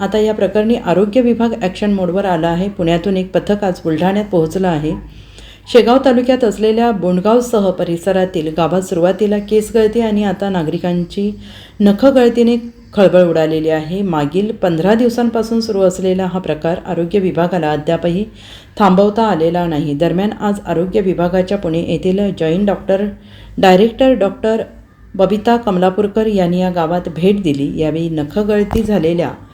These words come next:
बाधित रुग्णांशी त्यांनी चर्चा केली आणि महत्त्वाचं म्हणजे, तीन महिन्यांपूर्वी केस गळतीमुळे हे गाव प्रकाशझोतात आलं होतं. दरम्यान, दिल्ली येथील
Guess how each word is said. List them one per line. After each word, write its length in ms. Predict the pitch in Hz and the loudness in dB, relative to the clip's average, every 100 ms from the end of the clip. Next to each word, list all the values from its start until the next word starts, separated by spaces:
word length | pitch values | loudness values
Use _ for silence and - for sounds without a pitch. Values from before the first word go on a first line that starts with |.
| - - - | -20 -16 0
बाधित 400 | 190 185 214 240 | 2 4 4 2
रुग्णांशी 800 | 208 165 180 190 185 - 220 226 | 0 0 0 -2 -6 -6 -4 -2
त्यांनी 240 | 196 170 180 | -2 0 0
चर्चा 360 | 180 151 165 | 0 -2 -2
केली 460 | 165 170 170 214 - - - - | -4 -4 -2 -4 -6 -20 -20 -2
आणि 120 | 220 | 2
महत्त्वाचं 520 | 220 196 214 220 220 | 4 2 2 0 2
म्हणजे, 320 | 233 226 226 247 - | 2 2 2 -2 -2
तीन 180 | 254 254 | 0 2
महिन्यांपूर्वी 540 | 226 202 214 214 214 | 2 0 -2 -2 -4
केस 320 | 220 190 180 175 | -2 0 0 2
गळतीमुळे 480 | 175 170 196 196 208 | 2 2 -2 0 0
हे 260 | 196 180 | 0 -4
गाव 220 | 175 165 | 0 0
प्रकाशझोतात 800 | 180 160 151 160 156 175 170 170 | 0 -6 -4 -4 -2 -4 -2 -2
आलं 160 | 175 160 | -2 -2
होतं. 280 | 175 175 202 | -2 -2 -2
दरम्यान, 360 | 185 185 151 139 147 - - - - | 0 0 -2 -4 -8 -18 -20 -20 -6
दिल्ली 380 | 190 202 214 262 | 2 4 4 2
येथील 380 | - 226 240 247 | 2 2 2 0